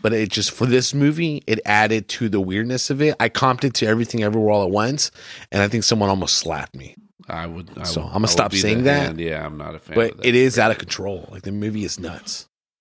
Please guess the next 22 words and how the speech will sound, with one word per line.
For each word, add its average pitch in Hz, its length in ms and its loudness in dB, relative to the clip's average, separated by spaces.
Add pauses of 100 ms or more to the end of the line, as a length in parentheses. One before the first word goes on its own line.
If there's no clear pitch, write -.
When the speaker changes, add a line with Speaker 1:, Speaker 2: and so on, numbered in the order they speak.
(480)
Speaker 2:
Yeah, 180 420 2
I 156 60 0
will 208 160 2
say 233 160 -2
this. 214 500 -4 (480)
People 185 300 -4
love 120 240 0
it. - 80 -12 (560)
People 123 540 -6
love 123 960 4
this 117 280 0
movie. 87 460 0
Like, 95 180 -6
this 135 180 0
is, 113 140 0
like, 98 160 -2
a 98 60 4
universal, 107 760 2
I - 60 -2
mean, 120 160 2
this 139 180 2
is 120 160 -2